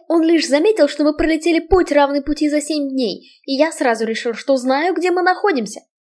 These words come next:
А если маг обманул нас? И та ловушка.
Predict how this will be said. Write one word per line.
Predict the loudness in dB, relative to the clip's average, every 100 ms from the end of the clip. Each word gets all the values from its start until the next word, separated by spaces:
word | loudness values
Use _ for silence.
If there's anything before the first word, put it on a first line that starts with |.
| _ _ _ _
А | -6
если | -6 -4 -6
маг | -6 -4
обманул | -2 -2 0 -2 -4
нас? | -8 -18 -20 _ _ _ _ _
И | -14 -8
та | -6 -6
ловушка. | -8 -8 -4 -4 -4 -8 -10